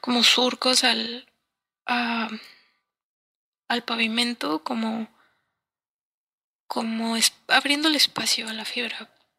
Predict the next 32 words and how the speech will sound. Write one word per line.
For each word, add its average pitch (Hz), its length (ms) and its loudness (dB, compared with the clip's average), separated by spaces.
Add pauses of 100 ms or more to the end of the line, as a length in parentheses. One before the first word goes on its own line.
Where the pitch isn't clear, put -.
(280)
Eh, 233 200 0
no, 220 220 -4
no 240 180 0
sé 240 240 2
cómo 226 240 -8
se - 140 -4 (720)
llame 214 280 -6 (680)
eso, - 180 -2 (140)
pero - 240 -8 (180)
eso - 180 4
hacían. - 260 -4 (720)
Entonces 254 400 4
era 247 160 2
un 240 80 -4
ruido 233 220 -2
muy 226 120 -2
fuerte 240 540 -4
y 247 120 -2
tocaron 247 500 0
la 254 160 2
puerta 269 540 -4 (460)
porque 247 680 2
mi 240 120 0
carro 233 260 -2
estaba 226 680 -2
en 233 260 -2
la, 208 320 -4 (680)
pues 226 160 0
en 214 100 2
la 208 80 -2
calle 240 420 0 (520)
y 233 540 0